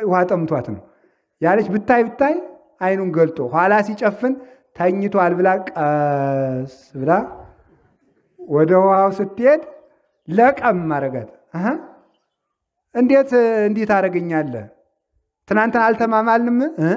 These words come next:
አንቺስ ከገንዘቤ አትድረሽ አላልኩሽም?» ምን ገንዘብ ነካው? የደረቁ አትክልት አዝሪትን የሚያለመልምበት፣ ፍጥረታትን የሚመግብበት፣ ምድርን ያጸናበት፣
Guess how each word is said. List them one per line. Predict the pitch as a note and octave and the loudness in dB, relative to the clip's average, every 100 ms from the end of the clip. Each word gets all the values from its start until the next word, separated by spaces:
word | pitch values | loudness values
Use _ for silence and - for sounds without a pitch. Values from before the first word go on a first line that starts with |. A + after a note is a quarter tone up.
| - - _ _ _ | -4 -16 _ _ _
አንቺስ | F3 G#3+ A#3+ B3+ A3 - A3 | -2 0 -2 -4 -10 -8 -2
ከገንዘቤ | G#3 F#3+ G#3+ G3+ G#3 | 0 2 2 2 4
አትድረሽ | G3 G3 G#3+ G3 G#3 G#3 | 4 2 -4 -2 -2 0
አላልኩሽም?» | G3 G#3+ G#3+ A3 G#3+ D4+ _ _ _ _ _ _ _ _ _ _ _ D3 A#2 - - | 0 0 -2 -4 -8 -10 _ _ _ _ _ _ _ _ _ _ _ -10 -10 -10 -2
ምን | F3 C4 C4 | 4 4 4
ገንዘብ | A#3+ A#3 A3 G#3 | 2 2 0 0
ነካው? | F#3+ F#3 D3+ A2+ - _ _ _ _ _ _ _ _ _ _ _ - | -4 -4 -8 -10 -14 _ _ _ _ _ _ _ _ _ _ _ 0
የደረቁ | E3+ A3 A#3 A#3+ B3 | 4 4 4 2 2
አትክልት | A3+ - A#3+ A3 | 0 0 -2 2
አዝሪትን | G#3+ G3+ G#3 C4 | 0 0 -2 -4
የሚያለመልምበት፣ | A#3+ F#3+ F#3 F3 F3 D#3+ D#3 C#3 C3 D#3+ D#3+ - _ _ _ _ _ - | -6 -4 -2 0 -2 -4 -6 -8 -2 -2 -2 -8 _ _ _ _ _ -4
ፍጥረታትን | A3+ C4 B3 A#3+ A3 A#3+ | 0 2 2 2 0 -2
የሚመግብበት፣ | G3+ G3+ G3 F3 F3+ F3+ C#3+ D#3+ - - _ _ _ _ _ - | -2 -2 -2 -2 -4 -6 -4 -6 -6 -14 _ _ _ _ _ -4
ምድርን | E3+ A3 B3 C4+ | 0 2 2 2
ያጸናበት፣ | A3+ A#3 A#3+ A#3 G#3+ F#3 G#3 | 2 2 0 0 0 2 0